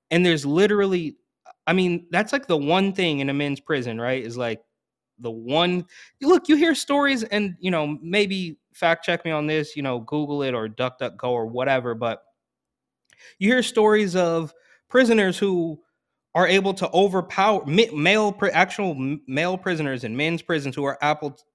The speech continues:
able to overpower female guards and stuff. So this is only a matter of time.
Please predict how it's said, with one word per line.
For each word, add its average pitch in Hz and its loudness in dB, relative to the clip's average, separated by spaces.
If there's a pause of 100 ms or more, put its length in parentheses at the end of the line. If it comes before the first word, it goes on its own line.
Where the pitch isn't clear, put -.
able 160 2
to 127 -6 (340)
overpower 170 4
female 156 -2
guards 156 0
and 131 -4
stuff. 127 -6
So 135 -4
this 180 -2
is 202 -6
only 185 0
a 175 0
matter 170 0
of 135 -8
time. 147 -4